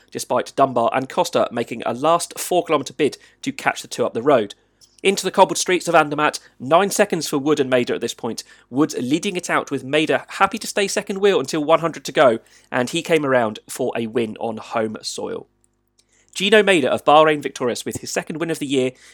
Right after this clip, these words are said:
and giving the Tour de Suisse their third Swiss winner of this year's edition. Thirteen wins this season now for Bahrain victorious.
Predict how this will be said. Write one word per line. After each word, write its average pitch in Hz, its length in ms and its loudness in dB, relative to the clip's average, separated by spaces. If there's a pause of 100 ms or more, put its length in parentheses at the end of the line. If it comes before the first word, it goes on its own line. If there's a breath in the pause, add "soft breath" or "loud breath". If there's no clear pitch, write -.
and 170 140 -2
giving 214 220 0
the 196 80 0
Tour 220 180 4
de 214 80 2
Suisse - 380 -4
their 156 180 0
third 202 560 -2
Swiss - 400 -4
winner 131 300 -2
of 107 140 -4
this - 200 -8
year's 110 140 -8
edition. - 380 -10 (340 soft breath)
Thirteen 202 480 2
wins 151 320 -2
this 175 140 -4
season 113 280 -8
now 107 160 -8
for 101 140 -12
Bahrain 107 360 -4
victorious. - 600 -4